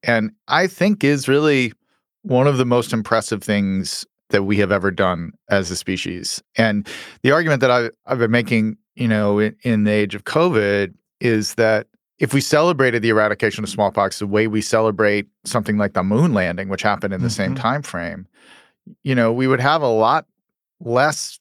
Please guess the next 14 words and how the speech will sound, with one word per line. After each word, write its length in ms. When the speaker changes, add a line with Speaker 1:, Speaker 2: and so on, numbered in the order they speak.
Speaker 1:
vaccine 540
hesitancy 600
right 240
now. 260
We'd 160
recognize, 500
like, 160
wow, 380
vaccines 720
did 180
this 180
incredible 580
thing. 360
They 260